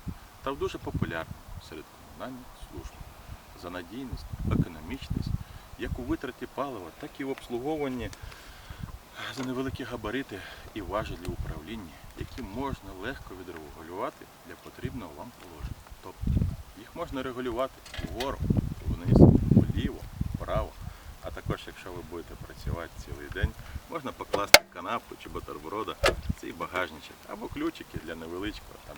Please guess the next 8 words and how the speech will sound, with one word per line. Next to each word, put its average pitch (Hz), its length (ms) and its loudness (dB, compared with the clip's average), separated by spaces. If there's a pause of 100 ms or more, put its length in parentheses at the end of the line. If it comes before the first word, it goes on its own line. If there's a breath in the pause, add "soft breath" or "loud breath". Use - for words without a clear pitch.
підтягування 82 600 -6 (200)
якоїсь 78 380 -8
гаєчки 90 300 -6 (160)
чи - 20 -12 (120)
болтики. - 180 -12 (800 loud breath)
Адже 135 220 -4
завдяки 131 420 -2
тому, 127 320 0